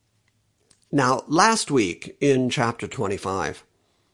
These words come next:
we read in verse thirteen that a faithful message was a refreshment to the person who actually sent that messenger.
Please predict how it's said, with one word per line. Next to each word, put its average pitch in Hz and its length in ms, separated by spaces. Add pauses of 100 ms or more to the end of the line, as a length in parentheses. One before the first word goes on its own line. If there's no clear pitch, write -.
(220)
we 180 160
read 139 360
in 131 300
verse 113 280
thirteen 117 680 (360)
that 120 220
a 104 80
faithful 131 680
message 110 840
was 107 580 (160)
a 123 120
refreshment 131 920 (520)
to 151 160
the 120 120
person 107 400
who 107 180
actually 87 400
sent - 480 (120)
that 82 320
messenger. 80 680